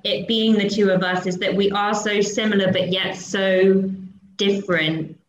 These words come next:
that that's what probably drew us together as friends. And I just always wonder, well, why would someone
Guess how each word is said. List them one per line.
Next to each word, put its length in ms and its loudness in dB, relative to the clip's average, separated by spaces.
that 380 -4
that's 320 -2
what 220 2
probably 420 4
drew 340 0
us 140 0
together 440 -2
as 220 -2
friends. 720 0
And 140 2
I 340 0
just 420 -2
always 380 4
wonder, 320 4
well, 160 4
why 180 4
would 220 2
someone 960 2